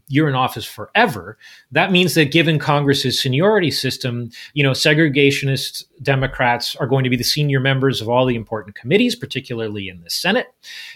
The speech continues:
And you need the support of all these people if you want to just even get stuff out of committee. Right. So, um, the Democratic Party in the South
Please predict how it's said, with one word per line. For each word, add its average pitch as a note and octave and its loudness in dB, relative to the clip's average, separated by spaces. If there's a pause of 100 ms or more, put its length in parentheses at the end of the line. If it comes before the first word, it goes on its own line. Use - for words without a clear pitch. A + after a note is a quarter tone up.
And D#3 2
you D3 2
need F3 4
the E3+ 6
support D3 2
of B2 0
all B2+ 4
these A#2+ -6
people C#3+ -2
if B2+ -6
you C3 -2
want C#3 0
to C3+ 2
just B2+ -4
even C#3 0
get B2+ 2
stuff - -6
out G#2 -6
of - -12 (160)
committee. - -20 (840)
Right. C#3+ 2
So, E3 4
um, E3 -2 (1000)
the D#3 4
Democratic G#3+ 2
Party D3+ 0
in B2+ -2
the F#3 -4
South G2+ -6